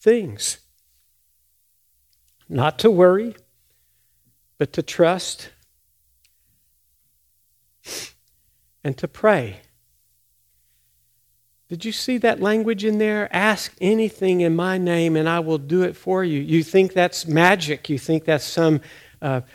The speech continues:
incantation. If, uh, we just end your prayers with, "In Jesus' name," and it's gonna happen. That's not what it means. It means to pray like Jesus prays, to pray for the things that Jesus is praying for.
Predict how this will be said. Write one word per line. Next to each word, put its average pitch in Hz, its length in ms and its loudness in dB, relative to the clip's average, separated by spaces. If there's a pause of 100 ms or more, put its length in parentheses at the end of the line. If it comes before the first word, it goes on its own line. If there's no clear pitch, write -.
(320)
incantation. 185 1080 4
If, 151 140 -2
uh, 156 340 -6
we 151 440 -4
just 151 280 2
end 185 200 6
your 190 80 8
prayers 190 460 4
with, 151 160 2
"In 170 180 4
Jesus' 170 460 2
name," 190 300 6
and 151 100 4
it's 151 140 0
gonna 156 200 2
happen. 160 480 -2 (240)
That's 175 220 2
not 190 220 6
what 180 180 4
it 165 140 -2
means. 170 580 0 (340)
It 170 160 -4
means 170 300 6
to 165 140 0
pray 190 600 4
like 160 400 0
Jesus 147 800 0
prays, 131 420 0
to - 120 -6
pray 185 320 6
for 180 220 2
the 147 120 2
things 165 380 2
that 160 160 -2
Jesus 160 520 0
is 147 120 -2
praying 151 420 2
for. 131 340 -4